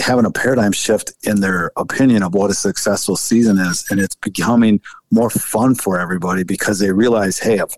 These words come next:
one guy shoots a mature buck, we all got that buck because we all passed it and we all grew it together." And that's really the celebration. And, um, and the habitat work that's going on is working phenomenal.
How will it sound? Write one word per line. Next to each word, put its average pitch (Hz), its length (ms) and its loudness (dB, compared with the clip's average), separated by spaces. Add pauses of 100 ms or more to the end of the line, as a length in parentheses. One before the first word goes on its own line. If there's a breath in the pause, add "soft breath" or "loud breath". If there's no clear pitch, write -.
one 113 260 0
guy 104 420 0 (340 loud breath)
shoots - 280 0
a 107 40 0
mature 98 460 -2
buck, 90 360 -2 (200)
we 107 220 -4 (120)
all 120 320 0
got 104 240 -4
that 90 200 -8
buck 85 240 -8
because 98 320 -6
we 98 220 -10
all 110 260 0
passed 104 480 -6
it 90 100 -10
and 92 80 -8
we 92 120 -10
all 104 320 0
grew 104 380 2
it 98 100 -2
together." 95 580 -4 (380 loud breath)
And 92 120 -2
that's 117 320 0
really 110 240 4
the 90 120 -2
celebration. 98 880 -2 (420 soft breath)
And, 101 300 0
um, 87 380 -4 (200)
and 101 120 -2
the 98 40 0
habitat 117 540 0
work 110 220 0
that's 104 200 -2
going 110 260 0
on 107 280 0 (580)
is 82 220 -10 (400)
working 87 360 -8
phenomenal. 80 920 -4